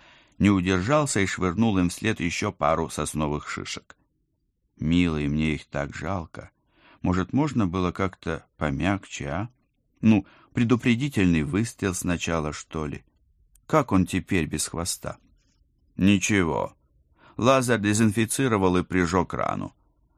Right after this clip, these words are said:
Заражения точно не будет, и боль пройдет в ближайшие минуты или часы. В общем, завтра точно».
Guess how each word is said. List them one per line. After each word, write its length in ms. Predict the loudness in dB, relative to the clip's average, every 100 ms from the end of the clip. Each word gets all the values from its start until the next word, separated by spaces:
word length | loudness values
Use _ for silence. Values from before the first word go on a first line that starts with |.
| _
Заражения 680 | 0 2 4 4 4 4 2
точно 400 | 2 -2 -2 -6
не 180 | -4 -4
будет, 360 | -4 -4 -6 -10 _ _ _
и 120 | -2 0
боль 280 | 4 4
пройдет 480 | 4 0 2 2 2
в 40 | 0
ближайшие 640 | 0 2 2 0 -2 0
минуты 680 | 2 4 4 2 -2 -4 -4 _ _ _ _ _ _
или 260 | 0 2 0
часы. 480 | -2 -10 -10 -12 -14 _ _ _ -8
В 120 | 0
общем, 380 | 0 2 0 0
завтра 560 | 2 2 2 0 -8 -6
точно». 560 | -4 -4 -4 -10 -12